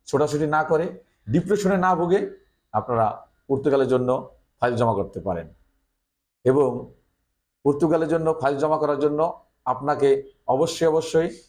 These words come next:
ইন্ডিয়া যেতে হবে, ইন্ডিয়ার ভিসা করতে হবে। ইন্ডিয়ার ভিসা জটিল হওয়ার কারণে আপনাকে সর্বপ্রথম ইন্ডিয়ার ভিসা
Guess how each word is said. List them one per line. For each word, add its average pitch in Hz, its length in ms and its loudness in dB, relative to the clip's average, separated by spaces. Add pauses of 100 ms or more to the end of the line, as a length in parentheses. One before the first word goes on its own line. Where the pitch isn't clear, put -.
(480)
ইন্ডিয়া 139 260 2 (100)
যেতে 156 240 2
হবে, 151 160 0 (460)
ইন্ডিয়ার 143 360 2 (440)
ভিসা 110 260 0
করতে - 260 -4
হবে। 98 180 2 (680)
ইন্ডিয়ার 131 400 2
ভিসা 135 220 0 (460)
জটিল 151 300 2
হওয়ার 160 240 2
কারণে 170 260 2 (360)
আপনাকে 135 360 0 (420)
সর্বপ্রথম 175 480 2 (120)
ইন্ডিয়ার 156 340 2
ভিসা 120 200 0